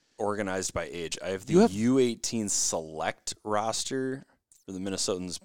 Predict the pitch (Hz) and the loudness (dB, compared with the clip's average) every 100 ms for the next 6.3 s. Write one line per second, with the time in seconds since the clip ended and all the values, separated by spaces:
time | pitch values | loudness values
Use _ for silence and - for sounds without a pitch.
0 | _ - 101 90 95 - 87 87 92 87 | _ -8 -6 -4 -6 -8 -8 -8 -8 -10
1 | - 90 87 85 82 85 87 87 95 - | -10 -10 -8 -8 -8 -10 -10 -10 -8 -10
2 | 87 80 - - 69 - - - _ _ | -10 -10 -10 -12 -12 -16 -16 -18 _ _
3 | - 120 127 104 82 117 - 127 107 107 | -6 -4 -2 -2 0 -2 2 0 2 -2
4 | 101 95 117 - 127 - 110 113 107 110 | -2 -2 -2 0 0 -2 -6 -4 -2 -4
5 | - - 104 95 98 101 - 107 85 101 | -4 -4 -4 -2 -4 -4 -4 -6 -6 -2
6 | 156 139 107 | 0 2 -2